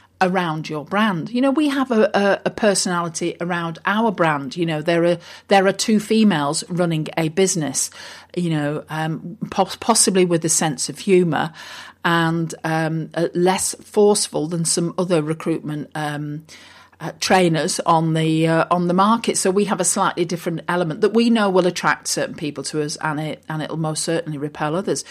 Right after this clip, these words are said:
So we're more distinctive. Now, uh, it, as a recruitment organisation, you can be distinctive too, because, you know, let, let's be honest, marketing as a, as a general rule has not been a focus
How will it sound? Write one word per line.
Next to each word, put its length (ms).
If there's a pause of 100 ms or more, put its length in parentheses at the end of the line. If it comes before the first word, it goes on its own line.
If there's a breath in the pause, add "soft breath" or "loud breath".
(140 loud breath)
So 180
we're 100
more 200
distinctive. 800 (480 loud breath)
Now, 500 (100)
uh, 320
it, 260
as 200
a 60
recruitment 460
organisation, 800
you 240
can 160
be 120
distinctive 580
too, 260
because, 540
you 80
know, 100
let, 220
let's 240
be 360
honest, 580 (340 loud breath)
marketing 960 (100)
as 180
a, 240
as 160
a 80
general 400
rule 400
has 320
not 380
been 220
a 80
focus 600